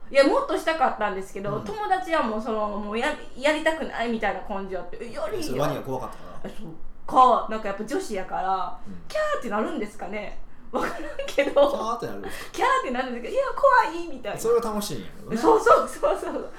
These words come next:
Speaker 1: だから、「じゃあ、あの、なんか動画でも撮っといて、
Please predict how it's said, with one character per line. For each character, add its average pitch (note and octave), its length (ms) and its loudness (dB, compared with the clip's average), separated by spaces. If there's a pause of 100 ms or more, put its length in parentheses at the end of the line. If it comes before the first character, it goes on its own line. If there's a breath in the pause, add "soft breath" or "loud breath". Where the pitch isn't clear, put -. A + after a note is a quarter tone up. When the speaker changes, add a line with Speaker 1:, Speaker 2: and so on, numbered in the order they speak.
(140 loud breath)
Speaker 1:
だ D4 100 -4
か - 140 -4
ら、 F4 280 2 (240 loud breath)
「じ B3+ 140 -2
ゃ A#3 220 2
あ、 - 20 0
あ G3 40 0
の、 F#3+ 140 2
な G3 120 -2
ん - 20 -4
か F#3+ 80 -6
動 G#3 160 -4
画 C#4 100 -2
で B3+ 80 -2
も F3+ 120 -4
撮 F3 100 -6
っ - 60 -10
と C4+ 100 -12
い - 40 -10
て、 C4 220 2